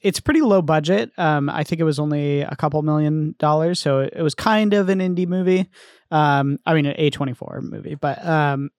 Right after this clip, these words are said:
you know, it's, it, it really has a sweet feeling and sort of one that, um, I don't know, you, you,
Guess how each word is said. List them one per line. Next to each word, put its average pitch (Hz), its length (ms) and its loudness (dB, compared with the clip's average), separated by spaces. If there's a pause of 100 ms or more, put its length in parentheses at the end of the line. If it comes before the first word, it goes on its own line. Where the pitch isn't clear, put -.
(320)
you 190 120 2
know, 160 140 4
it's, 170 360 0
it, 180 280 2
it 185 100 2
really 185 300 6
has 170 580 2 (500)
a 151 540 4 (140)
sweet - 460 2
feeling 165 560 4
and 143 240 2
sort 156 180 0
of 135 100 -2
one 147 240 0
that, 135 240 -2 (560)
um, 139 640 -2 (200)
I 175 80 4
don't 170 100 4
know, 139 120 0
you, 160 340 2 (100)
you, 151 600 0